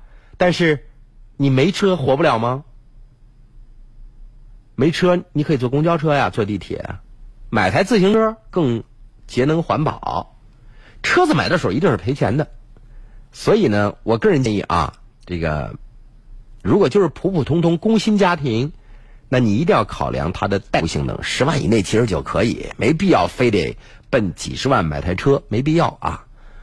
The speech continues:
绝不会因为你开了一台好车我就佩服你，你就是开劳斯莱斯在我面前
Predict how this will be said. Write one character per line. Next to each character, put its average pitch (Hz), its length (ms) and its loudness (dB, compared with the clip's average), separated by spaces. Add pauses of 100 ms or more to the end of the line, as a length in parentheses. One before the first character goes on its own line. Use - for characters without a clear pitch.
(500)
绝 233 220 4
不 311 160 0
会 262 160 2
因 254 140 4
为 262 80 4
你 185 120 2
开 - 200 -2
了 254 80 2
一 226 40 2
台 220 160 2
好 104 180 -2
车 170 140 0
我 147 100 2
就 131 120 0
佩 156 180 0
服 104 100 -4
你， 76 220 -10 (1000)
你 104 200 -4
就 185 140 0
是 117 180 0
开 214 240 0
劳 175 200 4
斯 190 100 0
莱 165 140 4
斯 180 180 -4
在 175 120 2
我 123 60 0
面 117 180 0
前 120 300 0